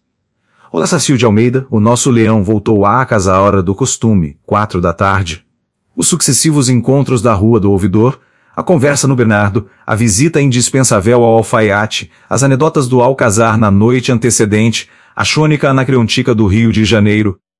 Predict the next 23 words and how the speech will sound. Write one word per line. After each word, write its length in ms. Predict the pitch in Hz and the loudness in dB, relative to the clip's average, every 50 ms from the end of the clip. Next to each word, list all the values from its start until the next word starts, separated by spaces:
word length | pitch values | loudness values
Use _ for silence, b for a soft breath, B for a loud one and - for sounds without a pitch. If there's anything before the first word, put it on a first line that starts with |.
| _ _ | _ _
chistosamente 800 | - - - 143 - - 160 147 127 143 131 127 123 123 - - | -6 -4 -4 -2 -2 0 0 0 0 2 2 0 0 -2 -2 -2
comentada, 720 | - 123 113 104 92 85 - 117 113 113 98 85 71 - _ _ _ _ _ | -2 0 0 0 0 0 0 0 0 0 0 -2 -6 -8 _ _ _ _ _
algumas 420 | - 101 104 98 117 135 139 135 - | -4 -2 0 0 0 0 0 0 0
rajadas 560 | - 120 120 107 95 120 117 117 120 117 98 | -2 -2 -2 0 0 0 2 2 0 0 0
de 80 | 110 | 0
maledicência, 880 | 113 107 107 107 104 87 98 - - 123 110 - - 117 98 82 73 - | 2 2 2 2 0 -2 -2 -2 0 0 0 0 -2 -2 -2 -2 -4 -8
que 160 | _ - - 98 | _ -6 -4 -4
é 100 | 92 - - - | -4 -4 -8 -8
pimenta 400 | - 120 107 107 107 107 110 92 | -4 -2 0 0 0 0 -2 -4
social, 600 | - - 120 - - 151 135 107 92 85 b b b b b b _ _ _ _ | -2 -2 -2 -2 0 0 2 2 0 -2 b b b b b b _ _ _ _
todas 300 | - 165 151 135 104 101 | -2 -2 0 0 0 0
essas 300 | 104 95 - 101 95 101 | 0 -2 -2 -2 -2 -2
as 100 | 95 95 | -2 -2
ocasiões 400 | 101 - - 90 85 95 92 95 | -2 -4 -4 -4 -2 -2 0 0
importantes, 800 | 98 90 101 98 85 - - 107 104 113 120 - - - - _ _ _ _ _ _ _ _ | -2 -2 -2 -6 -6 -4 -2 0 0 0 -2 -4 -8 -14 -16 _ _ _ _ _ _ _ _
que 80 | - 156 | -4 -4
absorvem 500 | 143 123 - - 127 120 120 110 120 113 | -2 -2 -2 0 0 0 2 2 2 0
a 40 | 107 | 0
vida 260 | 92 92 110 104 110 | 0 0 0 0 0
do 80 | 104 | 0
leão, 400 | 107 107 113 110 101 95 87 80 - _ _ _ | 0 2 2 2 2 0 -2 -4 -8 _ _ _
distraíram 640 | - 107 117 117 - - 127 120 113 113 123 123 120 | -8 -6 -4 -4 -2 0 0 2 2 2 2 2 2
Horacio, 640 | 123 120 117 101 - - - 113 107 101 90 - - | 2 2 2 0 0 -2 0 0 0 0 0 -2 -6